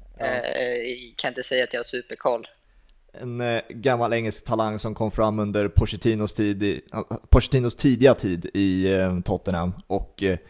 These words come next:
Speaker 1: skallade ihop med Gary Cahill tjugosjutton där och fick en så kraftig hjärnfraktur, skallfrak-, frak-, skallfraktur blir det, va? Eller hur? Skallfraktur,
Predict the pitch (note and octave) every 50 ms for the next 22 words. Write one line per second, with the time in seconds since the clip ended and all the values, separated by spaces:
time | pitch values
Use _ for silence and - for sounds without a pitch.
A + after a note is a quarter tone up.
0 | - - - - - - - - - C3 A#2+ A2+ A2+ A2 A2+ A2+ A2+ A2+ G#2+ -
1 | A2+ A2 G2+ A2 G#2+ G#2+ G#2 G#2 - B2+ A#2+ A#2+ A#2 A2 G2+ G2 G2 G2 - -
2 | - - - A2 G2+ G2 G2 A2+ G2 - - G2 F#2+ F#2+ F#2 F#2 F2+ F2+ F#2 F2
3 | E2 - - _ _ - - A2+ G2+ - A2 G#2 F#2 - G#2 G2+ G#2 - - -
4 | - - A2 G2+ - - - G#2+ A2 G#2+ G2+ G2 - - _ _ _ _ - -
5 | G#2 A2+ A2 G#2 G2+ G2+ G2+ G2 G2 G2 G2 F#2+ F2+ - - - - - - -
6 | - - - - G2+ - - - A#2 G2 F#2 F2+ - - B2 A2 G2+ - - G2+
7 | G2+ - - - - - - - G#2 G#2 G#2 - A2 G#2 - - _ _ _ _
8 | - - - - C#3+ B2+ G#2+ - - A2+ - - - D#3 A#2+ G2+ F#2 F#2 F#2 F2+
9 | F2 D#2+ D#2+ E2+ - - A2 A2 A2+ A#2 G2+ F#2+ - - - - - - - -
10 | - - - C#3+ A#2+ A2+ C#3+ B2+ A#2+ - - C#3 B2 A2 G#2 G2